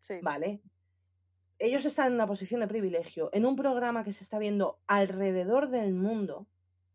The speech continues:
Speaker 1: Sí.
Speaker 2: Y que, eh, no es un evento privado en el que se den de hostias, ¿me entiendes? En un bar, que se hayan tenido una movida, lo que sea, que eso, co-, todo el mundo, o sea, el hecho de, en
Speaker 1: Exactamente.
Speaker 2: medio de la liada, levantarse y darle un bofetón en directo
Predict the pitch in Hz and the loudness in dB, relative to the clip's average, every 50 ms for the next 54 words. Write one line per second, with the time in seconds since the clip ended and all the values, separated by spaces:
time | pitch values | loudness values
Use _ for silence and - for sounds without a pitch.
0 | _ _ - - 202 185 - _ _ _ _ _ _ _ _ _ - _ _ _ | _ _ -12 -10 -10 -10 -12 _ _ _ _ _ _ _ _ _ -20 _ _ _
1 | _ _ _ 254 269 277 294 302 - - _ - 233 226 233 254 269 269 _ _ | _ _ _ -4 -2 0 0 -2 -4 -8 _ -2 0 0 0 -2 -4 -8 _ _
2 | _ _ _ _ _ _ _ _ _ _ - - - _ _ _ _ - 220 226 | _ _ _ _ _ _ _ _ _ _ -20 -20 -20 _ _ _ _ -4 0 2
3 | 233 240 233 - - 262 247 247 226 226 233 226 208 220 220 202 - 214 214 220 | 4 2 2 0 -2 0 2 2 4 4 2 2 2 2 0 0 0 0 2 2
4 | 214 214 214 220 220 208 202 202 190 - - 196 196 202 202 196 196 196 190 - | 4 2 2 2 0 -2 -2 -4 -6 -4 -2 0 2 2 2 2 0 0 -2 -4
5 | - 170 185 185 180 180 185 208 202 190 190 202 196 196 196 196 190 208 196 190 | -8 -8 -6 -4 -4 -4 -2 -2 -2 -2 -2 0 0 2 2 4 4 4 4 4
6 | 190 196 190 185 - - 185 190 190 185 185 190 190 185 185 185 180 180 175 175 | 2 0 -2 -4 -8 -6 -4 -2 -2 -2 -2 -2 -2 -2 -2 -2 -2 -2 -2 0
7 | 185 190 190 190 190 190 190 - - 190 180 - 190 185 - 208 202 - 190 - | 2 2 2 2 0 -2 -6 -8 -8 -8 -6 -6 -8 -6 -6 -6 -6 -6 -8 -8
8 | - 208 202 196 196 202 202 196 196 - - - _ _ - 214 185 - - - | -4 -2 0 2 2 2 0 -2 -6 -12 -20 -20 _ _ -8 -6 -6 -8 -12 -20
9 | - _ _ _ - 220 220 233 254 285 285 - - 233 302 262 262 262 254 220 | -20 _ _ _ -2 0 2 4 4 2 2 -2 2 2 2 4 4 2 2 2
10 | 220 208 208 214 214 208 208 214 226 240 262 262 285 285 277 262 269 262 247 233 | 0 -2 0 0 0 0 0 2 2 2 2 2 2 0 2 2 2 2 2 0
11 | 220 214 214 208 196 190 180 175 175 170 175 170 170 180 185 - 214 214 190 - | 0 -2 -2 0 0 0 0 0 0 0 0 0 -2 -4 -4 -4 -4 -4 -4 -6
12 | - - - - - _ _ _ _ _ _ _ _ _ - 214 202 214 226 240 | -12 -18 -20 -20 -20 _ _ _ _ _ _ _ _ _ -6 -2 0 2 2 2
13 | 254 277 285 285 277 240 247 233 - - 220 202 190 - 165 156 151 - - 254 | 0 0 0 0 2 2 0 0 -2 -4 -8 -8 -6 -6 -8 -8 -8 -2 2 4
14 | 285 302 302 285 - 277 240 220 214 190 185 - _ _ _ - _ | 6 6 6 4 2 0 0 0 0 -2 -2 -4 _ _ _ -20 _